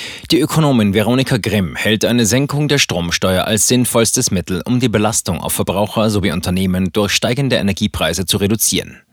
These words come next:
„Es ist mir ein Rätsel, warum eine Absenkung der Stromsteuer nicht auch gleich auf den Weg gebracht wird“, sagte sie dem Handelsblatt. Robert Habeck und Christian Lindner könnten so eine wichtige, sofort helfende Maßnahme treffen.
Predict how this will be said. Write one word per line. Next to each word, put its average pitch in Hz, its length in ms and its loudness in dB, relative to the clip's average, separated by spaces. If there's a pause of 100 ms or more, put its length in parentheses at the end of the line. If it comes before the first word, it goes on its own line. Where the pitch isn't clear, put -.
(540)
„Es 147 160 2
ist 165 180 0
mir 123 100 4
ein 139 100 2
Rätsel, 95 480 0
warum 123 280 -2
eine 147 280 -2
Absenkung 90 560 -2
der 92 140 0
Stromsteuer 110 600 2
nicht 127 300 -2
auch 117 180 -2
gleich 82 380 -2
auf 90 100 -2
den 131 160 0
Weg 104 140 2
gebracht - 380 -4
wird“, - 280 -8 (160)
sagte 101 320 -2
sie 90 120 -2
dem 110 180 0
Handelsblatt. - 580 -6 (600)
Robert 151 380 2
Habeck 80 320 -2
und 98 140 -2
Christian 120 360 2
Lindner 113 400 2
könnten 110 360 -2
so 123 200 4
eine 95 260 0
wichtige, 78 440 -2
sofort 123 460 -2
helfende 95 340 -2
Maßnahme 92 460 -2
treffen. - 440 -6